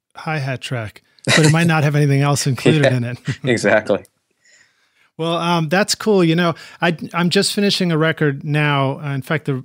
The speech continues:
Speaker 1: the, uh, release party for it is coming up this week. And for me, it was an example of a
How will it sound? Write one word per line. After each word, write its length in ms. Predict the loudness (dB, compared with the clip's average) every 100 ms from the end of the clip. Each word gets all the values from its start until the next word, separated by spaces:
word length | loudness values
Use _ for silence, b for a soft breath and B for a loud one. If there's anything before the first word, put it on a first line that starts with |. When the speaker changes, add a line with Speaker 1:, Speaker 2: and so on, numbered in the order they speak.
| _
Speaker 1:
the, 260 | -8 -4 -4
uh, 80 | -4
release 360 | -2 -2 -2
party 320 | -2 -4 -2 -4
for 220 | -6 -4
it 80 | -4
is 80 |
coming 260 | -6 -4 -4
up 120 | -6
this 180 | -8 -4
week. 280 | -2 -2 -4 b b b b
And 260 | -4 -4 -4 _ _
for 240 | -10 -4
me, 320 | 0 2 2 0
it 60 |
was 220 | -4 -4
an 60 | -2
example 680 | -2 0 -2 0 -2 -2 -6 b b b b b -10
of 160 | -6 -4
a 140 | -6